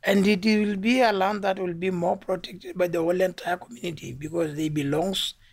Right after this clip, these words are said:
to all of them. And, uh, it will also be a land that will not be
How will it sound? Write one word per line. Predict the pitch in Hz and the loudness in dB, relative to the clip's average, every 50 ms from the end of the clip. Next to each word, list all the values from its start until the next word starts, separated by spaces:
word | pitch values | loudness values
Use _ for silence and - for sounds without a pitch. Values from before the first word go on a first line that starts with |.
| _ _ _ _ - | _ _ _ _ -4
to | 165 170 170 165 160 156 175 - - - _ _ _ | 0 0 2 2 2 0 -2 -4 -8 -14 _ _ _
all | - 180 196 | 2 2 4
of | 190 170 147 | 2 2 -2
them. | 123 117 120 135 - - - - _ _ - - - _ | -6 -8 -8 -8 -12 -18 -20 -20 _ _ -20 -20 -14 _
And, | - 202 208 208 208 208 202 | 0 2 4 4 4 4 4
uh, | 208 202 196 196 196 190 190 196 190 - _ | 4 4 4 4 4 2 2 0 -2 -6 _
it | 190 170 185 214 214 208 214 214 214 214 214 | -14 -8 -6 -4 -2 -2 0 0 0 0 2
will | 214 214 233 | 2 2 2
also | 277 285 - 294 285 | 2 2 2 0 2
be | 233 226 254 240 240 233 233 | 2 4 4 4 4 4 2
a | - - | 2 2
land | 190 190 190 208 233 247 226 208 | 2 4 4 4 4 4 4 2
that | 220 208 180 | 2 2 2
will | 196 185 180 170 | 0 -2 0 0
not | 180 202 214 208 190 | 0 0 -2 -2 -4
be | 202 | -8